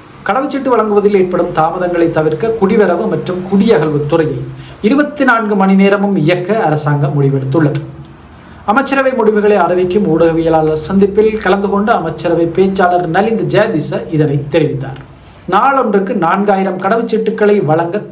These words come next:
திட்டமிடப்பட்டுள்ளதாகவும், பொதுச்சேவை ஆணைக்குழுவின் ஒப்புதலுடன் இந்த பணிக்கு தேவையான கூடுதல் பணியாளர்களை அரசு சேவையிலிருந்து ஓய்வு பெற்றவர்களிடமிருந்து தெரிவு செய்ய உள்ளதாகவும் அவர் தெரிவித்தார்.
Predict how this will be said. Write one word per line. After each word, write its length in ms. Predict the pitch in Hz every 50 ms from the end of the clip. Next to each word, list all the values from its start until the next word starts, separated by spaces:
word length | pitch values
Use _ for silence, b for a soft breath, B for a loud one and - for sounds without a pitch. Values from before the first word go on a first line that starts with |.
| -
திட்டமிடப்பட்டுள்ளதாகவும், 1120 | - - - - 175 170 165 151 - 160 139 - 147 139 135 139 131 131 - 135 123 - - B B B B B B B B B
பொதுச்சேவை 500 | - 233 233 285 - - 262 247 247 233
ஆணைக்குழுவின் 640 | 220 185 185 185 190 190 190 190 190 185 180 185 175 180
ஒப்புதலுடன் 800 | 180 180 - 196 190 190 185 180 180 - - - - - -
இந்த 200 | 175 180 185 180
பணிக்கு 420 | - - 185 208 233 240 - 214 -
தேவையான 460 | 196 185 170 170 170 165 170 196 202
கூடுதல் 680 | - - - - 208 220 226 208 208 214 208 185 180
பணியாளர்களை 800 | - - - - 185 180 170 156 143 139 139 135 123 123 - - - - B B B B B B
அரசு 300 | B 202 262 254 247 285
சேவையிலிருந்து 800 | 269 - 240 233 214 214 202 190 185 185 180 185 196 190 165 147
ஓய்வு 300 | 143 175 208 220 220 220
பெற்றவர்களிடமிருந்து 1080 | 220 202 185 - - 175 165 151 143 151 156 147 147 147 151 151 156 - - 254 277 - - - - -
தெரிவு 240 | - 180 190 - 254
செய்ய 300 | 240 - - 175 165 156
உள்ளதாகவும் 580 | 139 139 139 131 139 131 - - 131 160 - 151
அவர் 280 | 139 139 131 - - - - - - -
தெரிவித்தார். 600 | 165 143 131 - - - 120 - - - - -